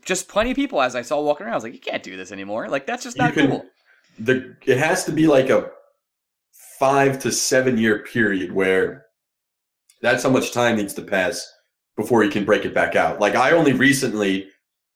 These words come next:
Speaker 2: just started re-wearing my Pedro Martinez Mets jersey.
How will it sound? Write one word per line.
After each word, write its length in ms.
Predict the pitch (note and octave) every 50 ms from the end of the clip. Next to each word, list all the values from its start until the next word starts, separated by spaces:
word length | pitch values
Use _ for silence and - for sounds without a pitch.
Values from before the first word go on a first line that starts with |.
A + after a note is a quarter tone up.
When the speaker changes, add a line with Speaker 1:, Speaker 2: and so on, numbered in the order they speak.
| _
Speaker 2:
just 300 | - - B2 A#2 A2+ A#2
started 340 | - C3 A#2 A#2 A2 G#2+ F#2+
re-wearing 480 | G2 A2+ A2 G#2 G#2+ G#2+ A2 G#2+ G#2 G2+
my 180 | G2+ G2 F#2+
Pedro 340 | F#2+ - A#2+ A2+ G#2+ A2 G#2+
Martinez 480 | G2+ G2 F#2+ - - G#2 F#2+ F#2 F2 -
Mets 220 | A2 C3 - -
jersey. 440 | - G2 F2 D#2 - C#2+ C#2 -